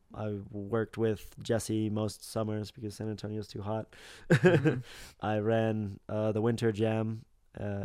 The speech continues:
Speaker 1: and, and started it back in San Antonio since it was the, the first jam to happen in the winter,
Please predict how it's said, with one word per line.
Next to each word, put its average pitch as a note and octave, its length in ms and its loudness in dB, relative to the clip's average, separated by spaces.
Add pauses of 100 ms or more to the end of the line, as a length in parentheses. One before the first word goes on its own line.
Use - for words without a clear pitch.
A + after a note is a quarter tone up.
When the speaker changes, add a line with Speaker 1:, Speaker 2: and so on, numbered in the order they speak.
Speaker 1:
and, G2+ 280 -4
and G2+ 140 -6
started A2 420 0
it A2 260 -2
back G#2+ 240 -4
in G2+ 80 -4
San A2 200 -4
Antonio A2+ 560 0
since G#2 300 -8
it G#2 60 -2
was G2+ 220 -4
the, G2+ 300 -2 (380)
the - 60 -8
first - 440 2 (100)
jam A#2+ 360 4
to A2+ 120 -2
happen A#2+ 400 4
in D3+ 200 0
the A2 100 2
winter, G#2 480 -4